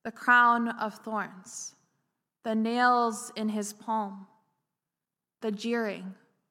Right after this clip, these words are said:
the sour wine, the slow death, the asphyxiation.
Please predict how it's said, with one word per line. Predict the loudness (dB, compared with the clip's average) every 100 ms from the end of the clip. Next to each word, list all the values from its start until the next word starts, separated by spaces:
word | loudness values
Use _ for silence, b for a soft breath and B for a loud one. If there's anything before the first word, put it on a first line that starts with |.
| _ _ _ _ _ _
the | -10
sour | -8 -4 4 6 8 6 4
wine, | 2 2 4 4 2 0
the | -2
slow | -4 -2 4 4 4
death, | 2 2 2 0 -12 -20 _ _ _ _ _ _ _ _
the | -6
asphyxiation. | -6 -6 -8 -8 -8 -6 -6 -6 -10 -14